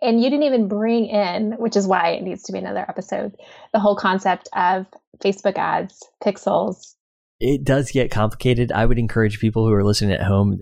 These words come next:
Speaker 2: that are getting started. There's a lot of tools that you probably already have access to that you can use. And free tools, when you can use them, are great,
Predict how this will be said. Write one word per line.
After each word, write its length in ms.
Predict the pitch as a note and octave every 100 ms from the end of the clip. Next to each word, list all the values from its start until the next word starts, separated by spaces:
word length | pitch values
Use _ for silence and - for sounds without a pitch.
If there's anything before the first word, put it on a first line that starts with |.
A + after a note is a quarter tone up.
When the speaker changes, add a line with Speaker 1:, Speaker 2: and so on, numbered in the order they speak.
| G#2
Speaker 2:
that 160 | G2
are 80 | F#2
getting 240 | G2 F#2+ F#2
started. 480 | - F#2 F#2 A2 - -
There's 220 | A2 G#2+
a 60 |
lot 180 | G#2 A#2+
of 80 | C#3
tools 280 | - A#2 G#2
that 120 | -
you 80 | G2
probably 320 | - G2+ G2+
already 280 | F2 F#2+ G2+
have 100 | F#2
access 420 | F2 G2 G#2 -
to 300 | - C3 D3 - -
that 140 | -
you 200 | G2+ G2+
can 520 | - G#2+ F#2+ F#2 F#2+ - _ _ _ -
use. 540 | F#2+ D2 - - - _ _ _
And 500 | A#2 A2+ G#2+ G2 F#2+ - _ _ _
free 280 | - C3+ C#3
tools, 380 | - D#3 E3 -
when 140 | A2
you 80 | G#2+
can 100 | G#2
use 160 | G#2
them, 140 | C3 A#2+
are 40 |
great, 380 | G2+ F#2+ A#2